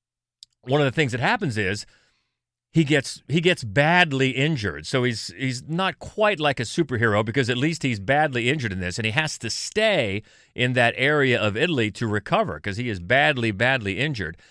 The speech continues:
And that's when he starts, as the synopsis says, feeling at home and making friends and feeling, finding some peace, and then having that peace disrupted because the local mafia is really putting the, the screws to the local people. They,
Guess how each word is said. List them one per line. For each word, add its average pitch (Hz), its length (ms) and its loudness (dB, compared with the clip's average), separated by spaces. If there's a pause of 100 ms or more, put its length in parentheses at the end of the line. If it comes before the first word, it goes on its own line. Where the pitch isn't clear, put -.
(140)
And 104 140 -6
that's 160 280 2
when 127 140 -2
he 117 80 0
starts, 110 520 0
as 101 220 -6
the 92 100 -8
synopsis 104 500 -6
says, 98 320 -2
feeling 127 380 -2
at 110 100 0
home 110 340 0
and 107 160 -4
making 107 360 -2
friends 101 460 -2
and 87 140 -8
feeling, 110 340 -2 (300)
finding 120 340 2
some 104 200 -4
peace, 104 420 -4
and 101 160 -2
then 110 300 2 (720)
having 123 240 4
that 107 240 0
peace - 480 -6 (180)
disrupted 110 680 -2
because 104 480 -2
the 101 80 -2
local 107 560 0
mafia 110 680 -2
is 92 240 -6
really 110 220 -2
putting 101 380 -2
the, 85 220 -6
the 82 140 -10
screws 143 560 0
to 113 160 -4
the 95 80 -2
local 98 300 -2
people. 143 360 -4
They, 127 200 2